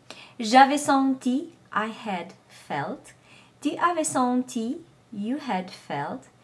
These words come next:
Il avait senti, he had felt. Elle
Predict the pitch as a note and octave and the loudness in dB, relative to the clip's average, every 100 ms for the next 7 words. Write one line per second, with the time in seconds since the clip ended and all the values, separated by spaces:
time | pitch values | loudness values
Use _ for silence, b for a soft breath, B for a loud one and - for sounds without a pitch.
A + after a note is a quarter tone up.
0 | B B B - C#4 C#4 B3+ - G3+ F#3+ | B B B -4 0 2 0 0 0 0
1 | F#3+ - D#3+ E3 - - E3 C4 - _ | -4 -4 -6 -8 -16 -16 -12 -14 -16 _
2 | _ _ - - G#3+ A#3+ A#3+ A#3 - - | _ _ -20 -8 -6 -4 -4 -6 -8 -10
3 | D#3 C#3+ F3 A#3 - B B B B B | -8 -6 -8 -12 -18 B B B B B
4 | G#3 A#3 A#3+ A#3 | 4 6 6 2